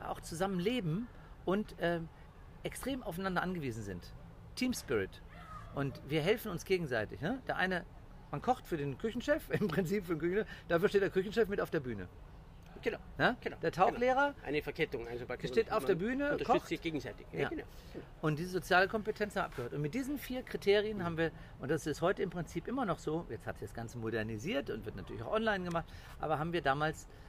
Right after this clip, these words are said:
Speaker 1: äh, Grundlagen geschaffen für die Mitarbeiterauswahl, wo ich sage, bis heute bin ich stolz drauf,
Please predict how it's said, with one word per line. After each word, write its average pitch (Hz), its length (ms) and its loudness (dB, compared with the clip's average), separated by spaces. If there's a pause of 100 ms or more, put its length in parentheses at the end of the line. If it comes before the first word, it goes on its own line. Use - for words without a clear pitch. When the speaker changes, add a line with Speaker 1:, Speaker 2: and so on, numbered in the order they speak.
(200)
Speaker 1:
äh, 131 120 0 (160)
Grundlagen 175 600 2
geschaffen 165 600 -2
für 151 140 -4
die 143 180 -6
Mitarbeiterauswahl, 151 1000 -2
wo 147 80 -2
ich 160 180 -8
sage, 160 340 0
bis 147 200 -8
heute 180 240 0
bin 156 120 -8
ich 143 100 -6
stolz 170 320 0
drauf, 202 220 2